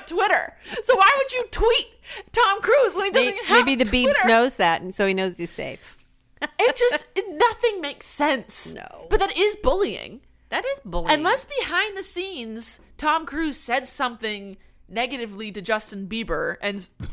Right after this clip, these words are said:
Speaker 1: so he's publicly trying to fight him?
Speaker 2: Still, you don't go
Speaker 1: This
Speaker 2: "Meet
Speaker 1: is
Speaker 2: me in the
Speaker 1: such
Speaker 2: back alley.
Speaker 1: a
Speaker 2: I'm
Speaker 1: Paul
Speaker 2: gonna"
Speaker 1: Brothers event in my
Speaker 2: Ugh.
Speaker 1: mind.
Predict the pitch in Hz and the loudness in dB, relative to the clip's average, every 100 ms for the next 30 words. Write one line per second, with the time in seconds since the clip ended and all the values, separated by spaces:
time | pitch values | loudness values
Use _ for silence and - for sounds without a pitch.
0 | - - 208 247 262 - - 233 262 226 | -10 -8 -6 -4 -6 -8 -4 -2 -4 -10
1 | 233 269 233 185 180 214 202 - 160 156 | -8 -4 -4 -4 -6 0 2 2 0 -4
2 | 151 160 165 156 139 156 - _ 135 131 | -6 -10 -12 -12 -12 -14 -20 _ -10 -10
3 | 135 196 _ - - 440 427 453 415 403 | -12 -20 _ -20 -4 -2 0 -2 -2 -2
4 | - 440 - - 359 370 349 - 339 359 | 2 2 2 2 4 4 4 4 6 6
5 | 415 - - 320 330 339 320 277 - - | 6 2 2 2 2 0 -2 -2 -4 -6
6 | _ - - 254 247 320 247 220 - - | _ -4 -2 0 2 2 0 -2 -4 -2
7 | 285 320 571 339 311 359 - 269 170 165 | -4 -4 2 2 4 0 2 2 2 0
8 | - - - | -4 -6 -10